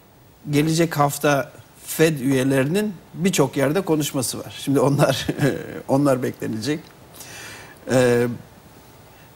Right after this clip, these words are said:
dediğim gibi, e, bu konuşmayı dinledikten sonra dün de sana söylemiştim. Birisi bu konuşma metnini bana bir gün önce elime verseydi ve deseydi ki "Yaşar,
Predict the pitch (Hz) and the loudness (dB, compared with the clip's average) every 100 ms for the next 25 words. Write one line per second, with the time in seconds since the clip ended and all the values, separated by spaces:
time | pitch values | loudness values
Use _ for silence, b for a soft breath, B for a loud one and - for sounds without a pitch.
0 | - - - - - - - 151 185 226 | -20 -20 -20 -20 -20 -18 0 2 2 2
1 | 175 123 147 151 - - 127 123 113 - | 0 0 0 -2 -8 -4 -4 -4 -8 -16
2 | - 151 185 196 190 196 190 160 170 175 | -6 -2 0 0 0 0 0 2 2 0
3 | - 226 226 - 131 113 104 - - - | 0 0 0 0 0 0 -2 -12 -20 -20
4 | - - 147 147 160 147 139 135 127 117 | -20 -20 -2 0 2 2 0 -2 -2 -4
5 | 123 - 190 175 220 208 170 160 196 - | -4 -6 -6 2 2 4 0 0 -2 -2
6 | 165 170 - 180 139 135 147 131 123 160 | 0 0 0 2 4 2 2 0 2 2
7 | 170 147 196 190 151 120 120 110 143 151 | 2 2 2 2 2 2 2 2 2 2
8 | 135 139 151 160 143 127 143 147 175 160 | 4 4 4 0 -2 -2 0 0 2 0
9 | 127 139 160 147 117 | 0 0 0 2 -2